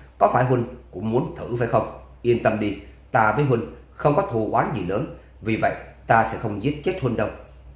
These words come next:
Nghe được lời nói của Dương Hạo, cơ thể Tuần Trung khẽ run lên. Hắn còn chẳng thể giết được Lục Uy, chẳng lẽ thực lực của Dương Hạo còn mạnh hơn hắn hay sao? "Đội trưởng,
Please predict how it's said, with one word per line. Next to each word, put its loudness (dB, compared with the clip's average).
Nghe 6
được 2
lời 4
nói 0
của 0
Dương 2
Hạo, -4
cơ 2
thể -2
Tuần -4
Trung -2
khẽ -6
run 2
lên. 0
Hắn 2
còn 4
chẳng -4
thể -6
giết -4
được -2
Lục -6
Uy, 0
chẳng 4
lẽ 2
thực -8
lực -2
của 0
Dương 4
Hạo -2
còn 2
mạnh -2
hơn 0
hắn -2
hay 0
sao? -2
"Đội 6
trưởng, 2